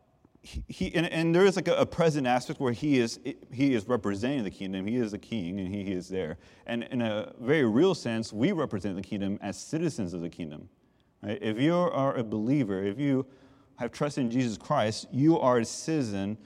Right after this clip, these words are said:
of the kingdom of heaven. And the, and, and this, the Bible says that we're aliens and strangers here on earth. So this lesson is, is applying to believers. If you wanna be in the kingdom of heaven, this is what the kingdom of heaven is like. This is what citizens do.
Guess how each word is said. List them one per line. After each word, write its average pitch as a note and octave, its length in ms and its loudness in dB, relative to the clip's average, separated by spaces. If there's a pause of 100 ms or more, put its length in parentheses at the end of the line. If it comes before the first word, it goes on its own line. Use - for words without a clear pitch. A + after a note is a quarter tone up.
(220)
of G#2+ 100 -4
the G#2+ 80 0
kingdom B2+ 360 0
of F#2+ 80 0
heaven. G#2 360 0
And G#2+ 160 -2
the, G2 160 -2 (160)
and, G#2+ 320 -8
and G#2 180 -6
this, G2 200 -12
the A2+ 100 -8
Bible E3+ 280 0
says C3 180 -4
that A2 120 -2
we're G2+ 300 -2
aliens B2 480 -2
and G2+ 80 -8
strangers A#2+ 560 -4
here C3 240 -4
on F2+ 160 -4
earth. - 300 -10 (1200)
So C#3+ 140 4
this F#3+ 180 6
lesson D#3+ 360 4
is, B2+ 240 0
is A2 100 -2
applying E3 380 0
to C#3 80 -2
believers. A2 680 -4 (420)
If A#2 120 -2
you F3+ 100 4
wanna B3 200 2
be E3+ 260 2
in C3 120 2
the B2+ 60 2
kingdom D#3 340 -2
of G2+ 100 -2
heaven, G#2+ 340 0
this E3+ 200 0
is C3 80 -2
what A#2+ 140 -4
the G2+ 60 -2
kingdom A2+ 300 -2
of F2+ 140 -6
heaven G2 180 -4
is E2 100 -8
like. E2 220 -4
This E3+ 140 -6
is A#3 80 -4
what A#2 160 -6
citizens G2 520 -4
do. E2+ 280 -4